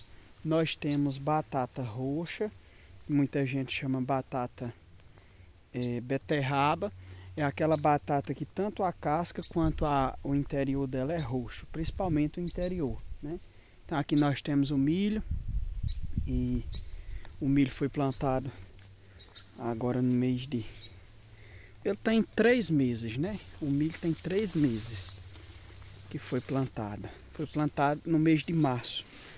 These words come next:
na época de São José. E aqui entre, entre o milho, ó, nós temos o feijão. Essa aqui é a segunda safra de feijão. Aqui é o feijão fogo na serra, também chamado de feijão vermelho, né? Então,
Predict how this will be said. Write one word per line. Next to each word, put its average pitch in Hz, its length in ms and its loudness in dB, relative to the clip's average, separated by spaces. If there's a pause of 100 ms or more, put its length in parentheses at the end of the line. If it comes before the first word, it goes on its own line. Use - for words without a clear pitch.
(240)
na 131 180 4
época 131 300 2
de - 80 -8
São 151 260 4
José. 143 400 -2 (600)
E 151 100 4
aqui 175 420 2
entre, 202 320 0
entre 160 300 2
o 170 60 4
milho, 160 440 2
ó, 104 60 -4 (320)
nós 143 280 0
temos 156 500 0 (680)
o 113 80 -4
feijão. 135 600 0 (440)
Essa 156 200 -8
aqui 156 180 -6
é 165 40 -2
a 151 60 0
segunda 156 520 -2
safra 160 340 -4
de 151 80 -8
feijão. 135 480 -2
Aqui 127 240 -6
é 143 60 -4
o 139 40 -8
feijão 151 380 -2
fogo 143 320 0
na 147 180 2
serra, 151 340 -2
também 151 300 0
chamado 143 460 0
de 143 260 -2 (680)
feijão 147 320 -2
vermelho, 143 500 -2 (640)
né? 135 220 -2 (560)
Então, 135 280 -2